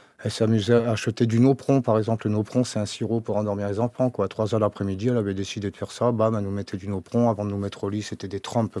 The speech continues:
quand même, ça nous réveillait, quoi. Le matin, Gérald, il fallait qu'il amasse dans le lit. Moi, j'étais au sous-sol. Après, fatalement, c'était le ménage.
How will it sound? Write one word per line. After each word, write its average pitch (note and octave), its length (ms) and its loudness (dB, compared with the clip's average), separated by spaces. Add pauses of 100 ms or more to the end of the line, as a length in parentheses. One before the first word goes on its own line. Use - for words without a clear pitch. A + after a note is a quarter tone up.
quand G2 80 -8
même, G#2 220 -2
ça - 160 -6
nous G2 100 -4
réveillait, G2+ 440 0
quoi. A#2 240 -6
Le G2 80 -2
matin, G#2 380 0
Gérald, G2+ 300 2
il G2+ 60 -4
fallait F#2+ 240 -2
qu'il - 180 -8
amasse A#2+ 440 2
dans G2+ 140 -6
le G2 100 -6
lit. D3+ 300 -2 (380)
Moi, A2 120 -2
j'étais G#2 240 -4
au G2+ 40 0
sous-sol. C#3+ 540 2 (600)
Après, A2 240 -2
fatalement, A2 560 0 (160)
c'était - 320 -10
le F#2+ 100 -4
ménage. C#3 380 4